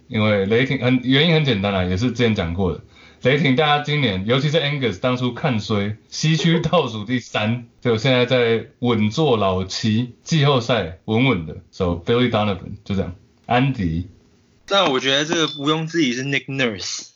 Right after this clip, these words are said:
Speaker 2: 因为你看暴龙离开了 Kawhi Leonard，最强的防，锋线防守球员，但是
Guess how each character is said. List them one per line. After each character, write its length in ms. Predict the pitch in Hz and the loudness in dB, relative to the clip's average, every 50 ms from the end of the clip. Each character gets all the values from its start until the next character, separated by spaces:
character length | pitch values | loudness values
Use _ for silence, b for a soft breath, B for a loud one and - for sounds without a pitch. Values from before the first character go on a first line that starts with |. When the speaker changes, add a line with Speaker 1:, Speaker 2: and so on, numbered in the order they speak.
| _ _ - | _ _ -2
Speaker 2:
因 80 | 185 | 0
为 80 | 202 190 | 0 0
你 60 | 147 | 0
看 160 | 147 175 165 | -2 -2 -2
暴 200 | 160 180 180 151 123 | 0 0 0 0 0
龙 260 | 113 107 104 110 - _ _ | -2 -4 -6 -10 -12 _ _
离 240 | - 120 123 143 156 | -4 -2 -2 0 -2
开 260 | - 151 147 147 151 | 0 -2 0 0 0
了 260 | 147 131 110 92 - _ _ _ | -2 -2 -4 -6 -10 _ _ _
Kawhi 420 | - - 113 107 110 117 117 113 113 | -6 -4 -2 -2 0 0 0 0 0
Leonard， 380 | 113 110 107 104 98 92 - - _ _ | 0 0 -2 -4 -6 -8 -10 -16 _ _
最 260 | - - 185 165 135 117 | -4 -2 0 0 0 0
强 200 | - 107 104 104 | -4 -4 -4 -4
的 100 | 107 101 | -6 -4
防， 220 | - 101 104 107 | -4 -4 -4 -4
锋 200 | - - 135 131 | -4 -4 -4 -2
线 180 | 120 139 127 104 | 0 -2 -2 -2
防 180 | - 95 101 | -2 -4 -4
守 180 | 101 104 92 90 | -4 -4 -4 -4
球 240 | - - 90 87 82 | -6 -6 -6 -6 -6
员， 200 | 76 67 - - _ | -6 -8 -10 -14 _
但 200 | - 151 143 139 | -2 -2 0 0
是 360 | 135 - 143 123 107 - - | 0 0 0 0 0 -4 -8